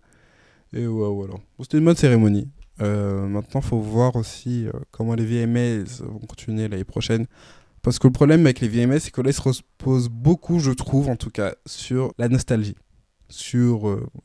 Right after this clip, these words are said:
les, l'ancienne génération, genre les Taylor Swift, les Nicki Minaj, Selena Gomez, et cetera, et cetera. Et c'est elles qui font beaucoup plus parler. Mais à un moment donné, elles seront pas là, euh, jusqu'à l'infini, quoi. Euh, genre là, Nicki Minaj, ça fait deux cérémonies qu'elle est vraiment présente en mode, euh, elle performe deux fois, elle,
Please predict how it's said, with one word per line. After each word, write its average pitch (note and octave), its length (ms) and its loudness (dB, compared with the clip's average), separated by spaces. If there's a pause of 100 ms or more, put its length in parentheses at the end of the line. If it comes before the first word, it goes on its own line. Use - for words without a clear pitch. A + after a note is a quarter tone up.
les, A2+ 180 -6
l'ancienne A2+ 420 -2
génération, A#2 640 -2
genre G#2+ 220 -6
les G2+ 380 -4
Taylor G#2+ 260 -2
Swift, - 240 -10
les G2+ 80 -6
Nicki G2+ 300 -6
Minaj, G#2 240 -6
Selena G2 200 -10
Gomez, G2 200 -4
et - 240 -12
cetera, - 280 -12
et G#2 40 -10
cetera. A2 440 -8 (440)
Et A#2+ 60 -2
c'est C3+ 120 2
elles D3+ 80 6
qui - 120 -8
font C3 120 0
beaucoup C3 220 -2
plus - 180 -6
parler. A#2 320 0
Mais A2+ 80 -4
à A2 40 -2
un - 20 -2
moment A2 200 0
donné, A#2 220 -2
elles C#3+ 60 -2
seront - 160 -10
pas A2+ 140 -4
là, A#2 160 -2
euh, G#2 300 -2
jusqu'à A2+ 220 -8
l'infini, A2+ 360 -2
quoi. - 200 -10 (800)
Euh, G#2 220 0
genre G#2+ 160 2
là, A2 240 0
Nicki B2+ 240 -2
Minaj, A#2+ 180 0
ça A#2+ 140 -6
fait A2+ 120 -6
deux A#2+ 140 -4
cérémonies B2 480 0
qu'elle A#2 160 -4
est G2+ 40 -4
vraiment A#2+ 260 0
présente B2 420 -2
en A#2 80 0
mode, A2 200 -2
euh, G#2+ 300 -2 (120)
elle A2+ 80 -4
performe A#2+ 420 -2
deux A#2+ 140 0
fois, A#2 640 0 (220)
elle, A#2 240 0